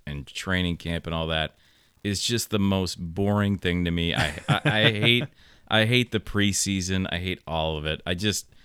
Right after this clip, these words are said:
Speaker 1: like, just get me to game one. Get me
Speaker 2: Right.
Speaker 1: to week one. That's all I really care about. Um, you know, and there's things that happen, um, during that time for sure that, you know, Teddy Bridgewater almost losing his leg, that kind
Speaker 2: Yeah,
Speaker 1: of thing. I mean,
Speaker 2: that's
Speaker 1: those kind of things happen, right? But, but that's about the only kind of noise that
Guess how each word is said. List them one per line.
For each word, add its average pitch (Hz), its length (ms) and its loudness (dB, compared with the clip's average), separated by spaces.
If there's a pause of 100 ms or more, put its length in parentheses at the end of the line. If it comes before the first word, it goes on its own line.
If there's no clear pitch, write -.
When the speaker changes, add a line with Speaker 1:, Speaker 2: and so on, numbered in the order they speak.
(140)
Speaker 1:
like, 101 180 0
just 107 220 0
get 117 160 4
me 113 120 6
to 101 80 6
game 90 320 2
one. 73 340 -4
Get 107 140 2
me 107 80 2
Speaker 2:
Right. 104 60 2
Speaker 1:
to 98 80 2
week 90 240 0
one. 73 200 -4
That's 80 240 -6
all 90 240 0
I 85 60 2
really 82 280 -2
care 76 240 -4
about. 69 320 -6 (300)
Um, 107 180 -2
you 202 100 0
know, 170 100 6
and 156 100 4
there's 175 160 2
things 104 200 2
that 67 80 -10
happen, 73 600 -4 (120)
um, 80 240 0
during 80 260 -2
that 71 180 -6
time 76 240 -4
for 76 120 -10
sure 82 260 -4
that, 76 140 -4 (340)
you 82 100 -6
know, 71 140 -6
Teddy 80 220 0
Bridgewater 78 500 -2
almost 78 260 -4
losing 82 300 -4
his 76 160 -6
leg, 76 460 -4
that 73 240 -8
kind 131 160 0
Speaker 2:
Yeah, 104 120 2
Speaker 1:
of 95 60 -10
thing. 82 180 2
I 98 40 2
mean, 113 120 4
Speaker 2:
that's - 100 2
Speaker 1:
those 147 100 4
kind 120 160 4
of 98 80 0
things 87 200 0
happen, 80 400 -2
right? 82 200 -2 (380)
But, - 320 2
but 110 160 2
that's 180 200 0
about 139 160 0
the 127 80 2
only 123 160 4
kind 127 220 -2
of 92 280 -2
noise 104 360 0
that 95 140 -4